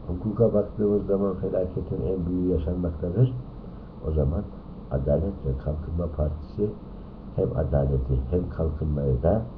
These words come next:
yok etmiştir ve maalesef Türkiye Cumhuriyeti Devleti'nin Cumhuriyet tarihinde görmediği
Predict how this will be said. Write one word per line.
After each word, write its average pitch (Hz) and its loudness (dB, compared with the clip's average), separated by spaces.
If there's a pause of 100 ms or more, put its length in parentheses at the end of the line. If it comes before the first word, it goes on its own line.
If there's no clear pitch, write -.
(960)
yok 92 0
etmiştir - -2 (360)
ve 76 4 (560)
maalesef 76 2 (140)
Türkiye 73 -2
Cumhuriyeti 73 -2
Devleti'nin 69 0 (440)
Cumhuriyet 80 2
tarihinde 76 2 (600)
görmediği 78 4